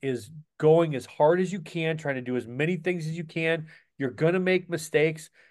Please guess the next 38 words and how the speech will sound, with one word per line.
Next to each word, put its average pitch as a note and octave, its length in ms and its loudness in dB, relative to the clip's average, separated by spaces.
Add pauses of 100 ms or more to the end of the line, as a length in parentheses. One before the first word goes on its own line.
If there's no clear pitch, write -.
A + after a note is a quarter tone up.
(160)
The B2+ 80 -4
thing F3+ 280 2
with G3 180 0
mistakes E3+ 600 0
is C#3 300 -6
we C3+ 160 -6
need D3+ 200 -4
to D3+ 60 -6
correct F#3 480 0
them. G#2+ 240 -4
And C3 140 -10
sometimes, D#3 720 -4 (420)
you C3 100 -4
know, C#3+ 360 0 (160)
a, C#3 40 2
a B2 300 4
hard, D#3 600 4
loud C#3 500 4
voice, E3 600 2 (460)
um, B2+ 540 0
a C3 180 -4
stern D#3 720 -2
approach - 720 0 (1120)
is D#3 160 -2
a C#3+ 40 2
better D3 320 6
way D#3+ 180 4
to E3 80 2
correct D3+ 420 0
it F#3 160 -2
than D3+ 140 -2
just, D3+ 240 -6
"Hey, F#3 240 -2
you're F#3 300 0
okay. E3+ 680 -2
Um, C3 380 -2
let's E3 280 0
just F3 360 -4